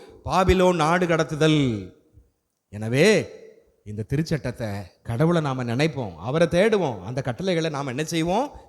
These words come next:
கடைபிடிப்போம், நமக்கு வாழ்வு உண்டு அப்படின்னு சொல்லி இந்த அரசர்,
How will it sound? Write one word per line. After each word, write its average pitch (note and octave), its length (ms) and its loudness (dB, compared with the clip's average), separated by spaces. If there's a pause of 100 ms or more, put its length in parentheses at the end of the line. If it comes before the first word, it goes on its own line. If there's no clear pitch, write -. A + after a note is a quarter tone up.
கடைபிடிப்போம், C#3+ 680 0
நமக்கு B2+ 300 -6
வாழ்வு D3 400 2
உண்டு C#3 280 0
அப்படின்னு C#3 220 -4
சொல்லி F3 220 -6
இந்த G#3+ 220 0
அரசர், G#3+ 720 0